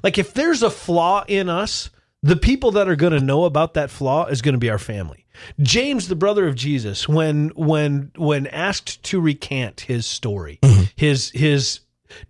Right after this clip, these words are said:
Speaker 1: deeply held belief that his brother, Jesus, was the Son of God. He, he refused to recant his story. They threw him off the top of the temple.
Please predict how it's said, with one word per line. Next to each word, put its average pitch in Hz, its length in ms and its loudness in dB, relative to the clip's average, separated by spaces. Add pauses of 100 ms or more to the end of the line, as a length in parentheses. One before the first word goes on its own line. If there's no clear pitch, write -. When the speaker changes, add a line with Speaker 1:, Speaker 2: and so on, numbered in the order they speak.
(180)
Speaker 1:
deeply 214 460 0
held 175 280 0
belief 127 400 -2
that 113 160 -2
his 151 280 2
brother, 117 520 2
Jesus, 147 560 -4
was 131 300 0
the 117 100 -6
Son 156 440 -2
of 127 300 -6
God. 85 360 -6 (680)
He, 139 320 0
he 156 180 2
refused 160 580 -2
to 202 80 -4
recant 160 480 -6
his 127 200 -4
story. - 480 -10 (500)
They 151 140 2
threw 254 400 -2
him 220 120 -2
off 196 280 -4
the 190 100 -4
top 190 340 -4
of 143 120 -4
the 131 80 -2
temple. - 520 -6